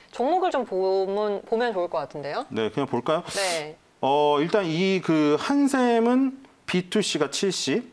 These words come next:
Speaker 2: 현대리바트는 비투비가 칠십이에요. 그래서 비투씨가 더 각광을 받을 때는 한샘이 좀 더 탄력 있고 비투비가 각광을 받을 때는 이 리바트가 더 각-, 그 탄력이 있어요. 근데 지금은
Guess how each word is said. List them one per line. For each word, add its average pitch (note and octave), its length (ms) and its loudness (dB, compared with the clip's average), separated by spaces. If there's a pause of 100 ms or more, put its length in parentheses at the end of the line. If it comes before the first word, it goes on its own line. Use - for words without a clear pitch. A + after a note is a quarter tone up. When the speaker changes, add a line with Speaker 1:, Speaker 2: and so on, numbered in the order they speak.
Speaker 2:
현대리바트는 G#3 920 2
비투비가 D#3 580 -2
칠십이에요. F2 480 -6 (800)
그래서 G3 800 2 (460)
비투씨가 E3+ 1040 2
더 D#3 240 2
각광을 F3 380 0
받을 A#2+ 260 0
때는 C3+ 220 0
한샘이 A3 420 0
좀 E3 160 -2
더 D3 80 0
탄력 G3+ 380 -2
있고 F#2+ 420 -4 (280)
비투비가 F3+ 680 2
각광을 C3 320 0
받을 A2+ 220 0
때는 C3 120 0
이 C3 60 0
리바트가 D#3+ 580 0
더 A#2 120 -2
각-, - 280 -8 (120)
그 A2+ 420 -2
탄력이 G#3+ 300 0
있어요. F#2 220 -6 (340)
근데 G#3 200 2
지금은 A3 640 2